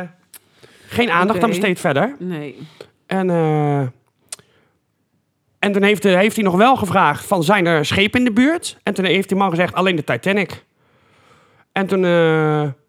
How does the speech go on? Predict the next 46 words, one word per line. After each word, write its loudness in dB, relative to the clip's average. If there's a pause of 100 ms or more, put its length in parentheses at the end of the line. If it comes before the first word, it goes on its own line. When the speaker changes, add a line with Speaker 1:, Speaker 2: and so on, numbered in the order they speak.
(960)
Speaker 1:
heeft -2
de -10
kapitein 0
nog -2
gezegd -2
van, -2
"Joh, 2
zeg 0
dan -2
maar 0
tegen -2
de -4
Titanic -2
dat -2
we, -2 (680)
dat -4
we -2
gestopt -2
zijn 2
en -2
dat 0
we -4
omgeven 0
zijn -2
door -2
ijs." -6 (1080)
En, -2
eh, -2
nou, 0
en 0
dat -4 (140)
de -2
andere 2
schepen 0
in 0
de -4
buurt 2
ook -4
moesten -6
waarschuwen. -2
Nou, -2
dat -2
is -4
dus -2
gebo-, -2
gebeurd. -2